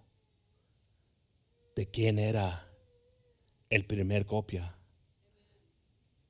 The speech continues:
de nuestras vidas. We forget these things. We have forgotten that we are in his image.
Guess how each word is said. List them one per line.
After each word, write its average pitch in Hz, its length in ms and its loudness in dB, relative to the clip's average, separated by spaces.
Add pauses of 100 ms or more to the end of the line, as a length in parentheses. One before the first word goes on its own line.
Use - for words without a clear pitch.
(120)
de 101 100 2
nuestras 92 400 4
vidas. 113 600 -6 (2250)
We 147 100 -2
forget - 420 -2
these 117 260 8
things. 117 240 4
We 139 120 0
have 143 80 -2
forgotten 107 600 -4 (400)
that 117 220 -2
we 110 800 0 (880)
are - 160 -4
in 110 220 -4
his 107 400 4
image. 123 580 -4